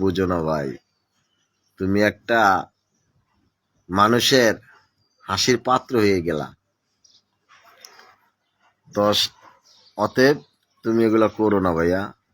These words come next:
রাস্তাঘাটে মার খাবে কুকুরের মতন, রাস্তাঘাটে পড়ে থাকবা। ভালো পথে চলাফেরা করো, পাঁচ ওয়াক্ত নামাজ পড়ো। আর নেতৃত্ব যদি কখনো আল্লাহ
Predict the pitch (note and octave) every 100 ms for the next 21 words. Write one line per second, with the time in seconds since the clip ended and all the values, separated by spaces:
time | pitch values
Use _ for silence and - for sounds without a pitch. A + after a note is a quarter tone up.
0 | _ - G2+ A#2+ - B2+ B2 A#2+ A#2+ A#2+
1 | A#2 - A2+ C3 - _ _ _ _ _
2 | - B2+ C#3 B2+ B2 A#2 A#2+ A#2+ E3+ _
3 | _ _ _ _ _ _ - G#2 A2 -
4 | A#2 A#2 A2+ B2 B2+ A#2+ A2 A2+ B2+ C#3
5 | _ - _ _ _ _ _ _ _ E2
6 | F#2 G#2 A2 A2 A#2+ B2+ B2+ B2+ B2+ B2
7 | A2+ A#2+ A#2+ A#2 A#2 A2+ - A2+ A2+ A#2+
8 | C3+ B2+ - C#3 C3+ F3 E3+ _ _ _
9 | _ _ - _ _ - - - - _
10 | - G2 G2+ G2 F#2+ F#2 - G#2 C3+ E3+
11 | - A3+ - A#3+ G#3 G3 F3 D#3+ C#3 C3+
12 | C3+ B2+ C3+ - _ _ A2 A#2+